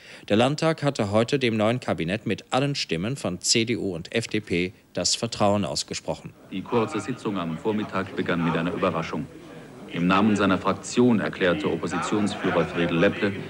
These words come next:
Speaker 2: dass die zweiundzwanzig S-P-D-Abgeordneten sich nicht an der Abstimmung beteiligen konnten, da hier den Grundprinzipien der Demokratie zuwidergehandelt würde. Eine freie Wahl sei erst durch geheime Stimmabgabe gesichert.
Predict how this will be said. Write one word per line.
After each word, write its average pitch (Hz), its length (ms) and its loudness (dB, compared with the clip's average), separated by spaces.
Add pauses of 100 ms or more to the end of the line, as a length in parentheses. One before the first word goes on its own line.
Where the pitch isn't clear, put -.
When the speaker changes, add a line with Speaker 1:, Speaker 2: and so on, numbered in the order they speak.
(240)
Speaker 2:
dass - 160 0
die 104 120 4
zweiundzwanzig 107 720 4
S-P-D-Abgeordneten 98 1200 2
sich 82 260 -2
nicht 117 240 6
an 104 120 2
der - 120 2
Abstimmung 90 420 2
beteiligen 82 520 2
konnten, 82 440 2 (320)
da 90 100 4
hier 98 200 4
den 87 180 4
Grundprinzipien 87 920 2
der 80 140 4
Demokratie 80 800 2 (280)
zuwidergehandelt 82 800 2
würde. 73 320 2 (800)
Eine 80 240 2
freie 113 400 4
Wahl 113 280 4
sei 101 180 2
erst 101 260 0
durch 95 200 2
geheime 92 520 4
Stimmabgabe 78 680 2
gesichert. 78 480 -2